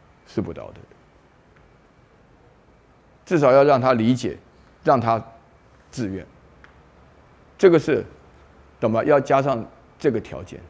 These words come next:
有关于道德的问题的讨论，坏处是没答案，好处也是没答案的。同学们要记得，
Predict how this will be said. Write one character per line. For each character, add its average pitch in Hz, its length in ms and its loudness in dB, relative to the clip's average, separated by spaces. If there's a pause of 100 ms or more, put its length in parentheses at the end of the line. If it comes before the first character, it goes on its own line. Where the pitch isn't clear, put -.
(720)
有 131 140 4
关 170 200 8
于 151 80 4
道 151 200 6
德 117 120 0
的 120 60 2
问 127 160 0
题 - 120 -14
的 101 120 -8
讨 78 240 -12
论， 92 180 -10 (2250)
坏 151 220 2
处 - 160 -8
是 131 160 -12
没 113 220 -10
答 110 140 -12
案， 98 200 -14 (680)
好 95 420 -14
处 180 280 -8
也 107 240 -8
是 160 220 -14
没 117 200 -14
答 104 220 -14
案 117 160 -12
的。 76 60 -20 (160)
同 151 120 -16
学 151 100 -16
们 156 80 -14
要 160 60 -8
记 151 220 -14
得， 120 80 -18